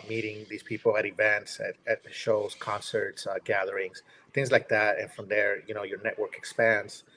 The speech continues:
And so I was noticing that the scene, uh, was very active, very lively, uh, a lot of talent in all areas, in all the facets of the culture. But there was no documentation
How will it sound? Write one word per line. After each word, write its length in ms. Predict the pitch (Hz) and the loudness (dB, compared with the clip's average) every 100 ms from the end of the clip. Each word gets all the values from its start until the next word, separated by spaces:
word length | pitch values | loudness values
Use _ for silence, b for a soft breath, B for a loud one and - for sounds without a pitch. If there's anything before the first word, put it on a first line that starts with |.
| b b - | b b -8
And 120 | 117 | -8
so 640 | - - 113 107 104 104 - | -4 0 4 4 2 -2 -6
I 180 | 107 101 | -4 -2
was 440 | 104 104 92 - - - 107 | 0 -2 -4 -12 -20 -16 0
noticing 540 | 113 113 107 117 110 | 2 2 2 -4 -4
that 220 | 104 98 - | 0 -2 -2
the 80 | |
scene, 520 | 104 - 151 131 113 120 B B B 120 | -8 -2 0 0 -4 -10 B B B -2
uh, 120 | 110 | 0
was 100 | 104 | 0
very 260 | 120 123 131 | 6 6 8
active, 580 | 113 110 - 113 110 - - | 4 4 2 2 2 -2 -2
very 280 | 107 110 113 | 4 4 4
lively, 640 | 107 104 98 107 104 104 | 2 0 -2 -8 -8 -10
uh, 300 | 101 98 - | -10 -10 -8
a 40 | 101 | -2
lot 160 | 107 | 0
of 80 | 110 | -2
talent 440 | - 110 107 104 104 | -2 -4 -4 -4 -8
in 100 | 98 | -8
all 200 | 101 101 | -6 -4
areas, 520 | 104 104 104 98 - - - | -4 -4 -4 -6 -8 -20 -16
in 140 | 95 98 | -10 -6
all 160 | 95 | -4
the 240 | 98 95 92 - | -2 -2 -4 -2
facets 360 | 101 - - | -2 -2 -6
of 80 | 113 | -6
the 40 | - | -4
culture. 500 | - 110 - 104 95 B 98 B B | -2 -2 -2 -6 -8 B -20 B B
But 280 | 127 123 - - - | 6 6 4 -4 2
there 120 | 120 | 4
was 200 | 123 123 | 4 -2
no 320 | 123 123 123 | -4 -2 0
documentation 920 | 117 117 - 117 - 139 139 - 104 | 0 -2 -2 -8 -2 0 0 -4 -12